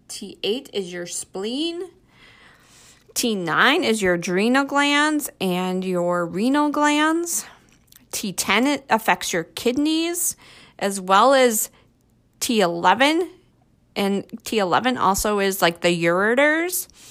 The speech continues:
which are tubes that lead to your kidneys.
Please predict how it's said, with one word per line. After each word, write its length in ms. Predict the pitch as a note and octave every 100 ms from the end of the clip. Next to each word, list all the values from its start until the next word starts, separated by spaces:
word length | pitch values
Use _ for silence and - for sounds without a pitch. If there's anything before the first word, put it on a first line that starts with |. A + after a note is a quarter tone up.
| - -
which 320 | G3 F#3 F3+ -
are 500 | F#3+ F#3 F3+ F3+ F3+
tubes 460 | - A#3+ B3 A#3+ G#3+
that 260 | F3+ -
lead 240 | G#3 G#3+ G3+
to 120 | C4
your 180 | B3+ A#3+
kidneys. 800 | - C4 B3+ C#4 C#4+ D#4 D#4+